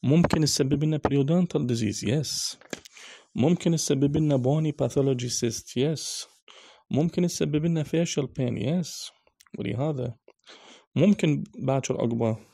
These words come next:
أجيب لكم سؤال، أقول لكم: "السوبر نيميراري تيث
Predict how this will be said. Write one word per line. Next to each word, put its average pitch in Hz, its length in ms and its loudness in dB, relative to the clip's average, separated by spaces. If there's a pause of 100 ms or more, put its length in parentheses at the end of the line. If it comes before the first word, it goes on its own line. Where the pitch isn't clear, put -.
(840)
أجيب 113 320 -2
لكم 113 360 -2 (520)
سؤال، 143 680 0
أقول 123 200 0
لكم: 120 200 0
"السوبر 143 400 0
نيميراري 143 460 2
تيث 113 600 -2